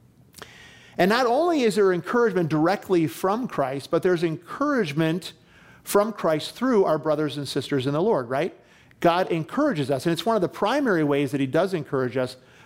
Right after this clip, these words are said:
through our brothers and sisters in Christ. I mean, how many times has the Lord used a brother or sister to encourage you personally? It's one of the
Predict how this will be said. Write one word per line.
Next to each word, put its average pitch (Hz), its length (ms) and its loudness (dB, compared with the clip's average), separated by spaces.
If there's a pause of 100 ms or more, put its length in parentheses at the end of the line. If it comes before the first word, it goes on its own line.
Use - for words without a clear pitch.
through 214 440 2
our 151 160 0
brothers 151 380 -2
and 139 100 -6
sisters 139 420 -2
in 123 120 -4
Christ. - 480 -6 (520)
I 165 60 0
mean, 170 80 4
how 202 180 2
many 254 200 0
times 240 340 0
has 156 60 -2
the 165 100 2
Lord 156 380 0 (240)
used 196 500 2 (220)
a 147 80 2
brother 151 240 2
or 135 40 -2
sister 139 520 -2 (180)
to 170 120 6
encourage 165 440 0
you 147 80 0
personally? - 640 -4 (400)
It's 165 180 0
one 254 160 -2
of 214 120 2
the 147 360 2